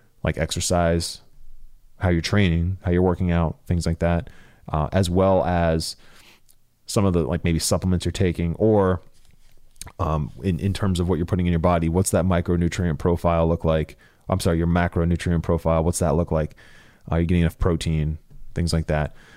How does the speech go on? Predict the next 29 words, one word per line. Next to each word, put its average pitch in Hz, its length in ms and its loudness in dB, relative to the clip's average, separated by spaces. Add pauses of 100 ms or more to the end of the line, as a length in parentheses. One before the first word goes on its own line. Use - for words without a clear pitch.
(120)
Uh, 76 220 2 (320)
those 127 480 2 (100)
two 143 220 4
things, 113 400 0
guys, 80 220 -2
if 76 60 -10
you 82 60 -4
focus 110 420 0
on 80 180 0
those, 71 440 -2 (380)
and, 104 180 2
and 113 120 2
strategy 135 520 2
matters 85 440 0
here, - 280 -8 (320)
right? 85 260 -2
So 95 160 0
strategy's 110 560 0
gotta 87 220 0
be 76 140 -4
right. 71 340 -4 (440)
And - 20 -8
when 87 140 2
I 95 40 4
say 113 160 0
strategy, 87 760 0
it 98 100 0
means 90 420 0
that 85 220 0